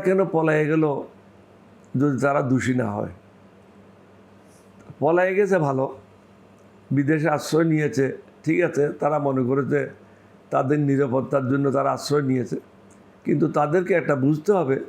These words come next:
বাংলাদেশে তো তাদের বিরুদ্ধে মামলা হয়েছে, তাদের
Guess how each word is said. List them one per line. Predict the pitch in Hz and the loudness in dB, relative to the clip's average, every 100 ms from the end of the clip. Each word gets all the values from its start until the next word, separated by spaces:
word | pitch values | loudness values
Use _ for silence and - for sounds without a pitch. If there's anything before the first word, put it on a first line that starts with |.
| - - - - - - - - | -16 -20 -20 -20 -20 -20 -10 -4
বাংলাদেশে | 139 156 165 170 180 175 | 0 2 2 2 2 0
তো | 160 | 0
তাদের | 160 156 143 | 0 0 2
বিরুদ্ধে | 147 143 151 147 | 0 0 0 0
মামলা | 135 143 131 | 0 0 0
হয়েছে, | 120 - 98 101 - - - - - - - - - - - - - - - | -4 -6 -10 -10 -20 -20 -20 -20 -20 -20 -20 -20 -20 -20 -20 -20 -20 -10 0
তাদের | 127 165 | 2 2